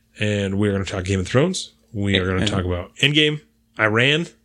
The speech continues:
Speaker 2: Iran.
Speaker 1: Yep, I forgot about that. We're gonna talk about, a little bit about Iran, um, and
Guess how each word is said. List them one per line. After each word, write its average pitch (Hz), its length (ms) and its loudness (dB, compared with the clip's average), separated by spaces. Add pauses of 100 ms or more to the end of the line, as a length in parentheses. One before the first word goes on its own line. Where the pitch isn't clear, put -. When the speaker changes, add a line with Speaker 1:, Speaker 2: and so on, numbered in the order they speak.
Speaker 2:
Iran. 120 520 4
Speaker 1:
Yep, 120 260 0
I - 40 -10
forgot 107 220 2
about 107 120 2
that. 110 160 4
We're 107 120 0
gonna 104 120 0
talk 120 160 2
about, 110 160 0
a 107 40 2
little 113 160 4
bit 113 100 2
about 107 180 -2
Iran, 120 420 2 (460)
um, 104 500 0 (320)
and 110 640 2